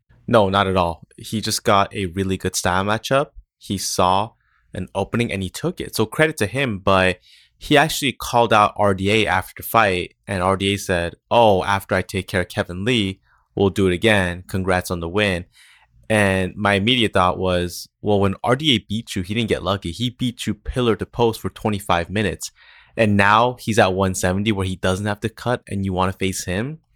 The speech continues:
Not to mention, if Kevin Lee is making the move to welterweight, he's also a pretty bad matchup for Pettis as well. And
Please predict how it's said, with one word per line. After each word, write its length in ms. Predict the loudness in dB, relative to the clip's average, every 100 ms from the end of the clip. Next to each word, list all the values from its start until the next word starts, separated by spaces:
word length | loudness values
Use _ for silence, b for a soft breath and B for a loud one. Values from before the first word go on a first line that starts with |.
| _ 2
Not 160 | 2
to 80 | 0
mention, 400 | 0 0 -2 0
if 140 | -2
Kevin 360 | 0 -2 -2 -2
Lee 160 | 0 0
is 140 | 0
making 240 | -2 0
the 80 | -4
move 240 | -2 -4 -6
to 100 | -2
welterweight, 540 | -2 -2 -2 -2 -2 B B B -8
he's 180 | 0
also 260 | 2 4 2
a 60 | 2
pretty 320 | -2 -4 0
bad 280 | 2 2 2
matchup 380 | -2 -2 -4
for 100 | -4
Pettis 340 | -4 -2 -2 -4
as 120 | -4
well. 380 | 0 2 0 -6
And 400 | -4 -4 -4 -6